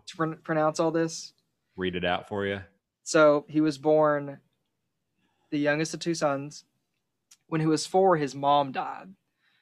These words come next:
Speaker 1: Um, and
Speaker 2: That's,
Speaker 1: his
Speaker 2: that's a
Speaker 1: dad,
Speaker 2: good start.
Speaker 1: his dad was around.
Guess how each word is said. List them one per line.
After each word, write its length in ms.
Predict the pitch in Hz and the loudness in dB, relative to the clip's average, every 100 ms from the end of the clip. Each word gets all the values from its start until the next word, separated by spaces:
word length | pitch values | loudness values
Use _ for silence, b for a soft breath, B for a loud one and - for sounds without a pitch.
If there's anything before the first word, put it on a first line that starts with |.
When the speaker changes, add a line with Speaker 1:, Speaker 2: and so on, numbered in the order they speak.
| _ _ _ | _ _ _
Speaker 1:
Um, 500 | 139 139 135 131 123 123 - _ _ _ _ _ | 0 2 2 0 -8 -16 -20 _ _ _ _ _
and 460 | - 147 143 139 135 | 0 0 0 -2 -2
Speaker 2:
That's, 140 | 131 | -4
Speaker 1:
his 100 | 139 139 | -4 2
Speaker 2:
that's 200 | 151 170 | 2 2
a 20 | |
Speaker 1:
dad, 60 | - | -2
Speaker 2:
good 120 | 160 | -20
start. 420 | 139 95 107 - _ _ _ | -10 -8 -8 -10 _ _ _
Speaker 1:
his 240 | _ 160 139 | _ 0 2
dad 360 | 147 151 180 | 2 4 4
was 200 | 185 180 | 2 0
around. 800 | 147 127 127 131 139 165 180 185 | -2 -6 -10 -6 -4 -4 -4 -10